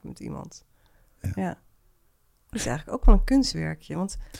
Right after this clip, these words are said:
Speaker 2: Ja.
Speaker 1: je gaat het samen ook doen, hè? Je doet het samen. Dus iemand kan ook meeliften, vaak. Van, oh ja, ik voel nu dit, of ik voel nu dat. Ook, ik zie ook die beelden. En soms dan, dan, eh, komt het bij een cliënt zo voor dat diegene de beelden eerder ziet dan,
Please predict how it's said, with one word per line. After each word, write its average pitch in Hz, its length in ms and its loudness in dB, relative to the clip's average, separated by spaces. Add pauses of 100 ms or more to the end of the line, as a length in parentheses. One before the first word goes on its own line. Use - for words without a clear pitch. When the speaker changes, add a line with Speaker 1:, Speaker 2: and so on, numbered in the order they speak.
(140)
Speaker 2:
Ja. - 320 6
Speaker 1:
je 196 80 -10
gaat 233 200 -4
het - 120 -12
samen 285 360 0
ook 170 140 -4
doen, 165 200 -6
hè? 156 140 -6
Je 294 340 -8
doet 208 40 -10
het 202 140 -10
samen. 190 540 -4
Dus 175 280 -10 (200)
iemand 208 220 -4
kan 214 160 -4
ook 214 80 -8
meeliften, 202 1040 -4
vaak. 247 500 -8 (460)
Van, - 240 -6
oh 269 140 -2
ja, 226 140 -2
ik 180 120 -8
voel 202 220 -8
nu 202 180 -6
dit, 247 340 -6
of - 80 -20
ik - 80 -20
voel 214 180 -6
nu 196 120 -2
dat. 190 220 -8
Ook, 247 120 -4
ik - 60 -12
zie - 240 -4
ook 247 160 -4
die 240 220 0
beelden. 262 580 -2 (600)
En 214 120 -4
soms 233 300 -2
dan, 208 320 -2
dan, 196 340 -8
eh, 127 360 -8
komt 220 260 -4
het 208 80 -8
bij 208 140 0
een 208 80 -6 (180)
cliënt 208 340 0
zo 190 180 0
voor 180 400 -4
dat 175 300 -8 (360)
diegene 196 380 4
de 180 100 -6
beelden 175 400 -2
eerder 202 360 -2
ziet 185 220 -6
dan, 165 320 -6